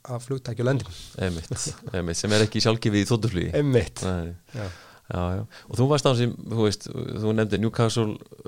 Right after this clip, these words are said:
Speaker 2: hérna, Milano og, og þú varst á fle-, varst á fleiri beisum þarna hjá þeim, var það ekki?
Speaker 1: Jú, jú. Svo, svo kynntist ég, eh, konu sem er eiginkona mín í dag.
Speaker 2: Já.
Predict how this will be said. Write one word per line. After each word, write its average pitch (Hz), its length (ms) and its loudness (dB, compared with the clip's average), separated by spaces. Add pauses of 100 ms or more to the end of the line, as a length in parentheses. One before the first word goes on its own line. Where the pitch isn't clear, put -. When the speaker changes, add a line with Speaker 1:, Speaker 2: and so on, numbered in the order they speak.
(280)
Speaker 2:
hérna, 98 360 -2
Milano 117 580 2 (300)
og, 104 120 -4 (140)
og 104 80 -4
þú 113 100 0
varst 117 140 -4
á 107 60 -2
fle-, 113 180 -8
varst 104 260 -2
á 104 40 -2
fleiri 127 260 -2
beisum 123 320 0
þarna 90 200 -2
hjá 87 80 -2
þeim, 76 160 -10 (140)
var 107 100 -2
það 127 60 0
ekki? 87 240 -8
Speaker 1:
Jú, 104 140 0
jú. 113 160 4 (420)
Svo, - 220 -8 (100)
svo 131 160 -6
kynntist 127 480 -4
ég, 95 320 -6
eh, 95 340 -8 (280)
konu 113 420 -6
sem 143 160 -2
er 123 100 -2
eiginkona 120 300 0
mín 113 180 0
í 101 80 -6
dag. 117 320 -4
Speaker 2:
Já. 107 160 -2